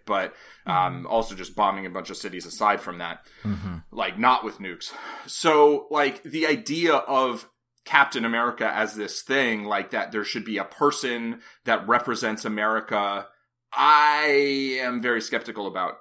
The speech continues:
Speaker 1: And when the Captain America movie came out, and, I mean, even just when they were saying, "Oh, this is gonna be the slate of movies," I hadn't read a lot of the comics. I'd, I'd read some, some Captain America when I was a kid, um, but I didn't really remember it that much. And I was sort of like, "Ooh,"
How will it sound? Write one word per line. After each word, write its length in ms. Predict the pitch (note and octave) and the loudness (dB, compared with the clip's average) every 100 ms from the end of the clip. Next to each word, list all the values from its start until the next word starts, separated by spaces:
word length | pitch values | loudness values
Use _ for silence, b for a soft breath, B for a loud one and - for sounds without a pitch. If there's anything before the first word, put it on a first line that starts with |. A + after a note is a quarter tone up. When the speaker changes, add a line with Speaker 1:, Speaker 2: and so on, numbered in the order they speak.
| - | -2
Speaker 1:
And 300 | A#2+ A2+ A2+ | 2 2 0
when 380 | A#2 C3+ C#3+ C3+ | 0 4 4 2
the 60 | |
Captain 340 | C3+ C3+ C3 B2 | 0 0 0 -4
America 320 | B2 B2 B2+ | -2 -4 -4
movie 380 | A#2 D#3 F#3+ D3+ | 0 0 0 -4
came 240 | C3 A2+ | -6 -4
out, 320 | G#2+ G#2+ A2 - b b b - | -2 -2 -4 -8 b b b -6
and, 360 | B2+ A#2 A2 A2 | -2 0 -2 -2
I 80 | C#3+ | 0
mean, 140 | C#3 D3+ | 2 2
even 220 | D#3 C#3 | 0 -2
just 200 | C3+ C#3 | -4 0
when 460 | B2+ B2 A#2 A2 - | 0 0 -2 -8 -6
they 160 | A#2+ | -2
were 100 | A2+ | 0
saying, 300 | A2 B2+ A2 | 0 -2 0
"Oh, 200 | B2+ B2+ A2+ | 2 2 2
this 160 | B2 | 0
is 100 | A#2 | -4
gonna 160 | C3 A2+ | -4 -4
be 80 | A2 | -4
the 80 | |
slate 240 | G#2+ A2+ G#2+ | -2 -2 -2
of 80 | G2+ | -2
movies," 420 | G#2+ G#2 F2+ - b b b | -4 -4 -8 -12 b b b
I 80 | G#3+ | 0
hadn't 380 | A#3+ D#4+ D4 C3 | 2 0 0 2
read 180 | C#3+ C3+ | 4 4
a 40 | |
lot 280 | A#2 A2 A2+ | 4 4 2
of 80 | B2 | 0
the 60 | |
comics. 380 | - B2 C3 B2+ | -4 -2 -4 -4
I'd, 200 | - C3+ | -2 0
I'd 180 | - D3+ | 0 0
read 200 | D#3 D#3 | 0 -2
some, 480 | - C#3 C3 C3+ C3 B2+ | -2 0 0 0 -10 -10
some 180 | D3+ | -8
Captain 320 | - A#2 A#2+ A#2 | -2 -2 -2 -6
America 340 | A2 G#2+ A2+ | -4 -6 -8
when 140 | A2 | -8
I 20 | G#2 | -8
was 140 | G#2 | -12
a 40 | |
kid, 360 | G#2+ G#2+ G2+ G2 b b b - | -10 -8 -8 -10 b b b 0
um, 500 | A2 A2 G#2 G#2+ - | 4 4 2 -4 -4
but 100 | C#3 | 0
I 80 | E3+ | 0
didn't 140 | G#3+ | 0
really 160 | D3+ B2+ | -2 -2
remember 340 | G#2+ G2+ G#2+ | -2 -2 -2
it 100 | G2+ | -4
that 160 | G#2 F#2 | -6 -6
much. 260 | F#2+ F#2 - | -6 -8 -8
And 120 | C3+ | 2
I 60 | C3+ | 4
was 140 | C#3+ | 4
sort 160 | D#3 C#3 | 4 4
of 40 | |
like, 200 | C3 A#2+ E3 | 4 0 -2
"Ooh," 580 | D#3 C3 G#2+ F#2+ F#2 | 0 0 -2 -4 -10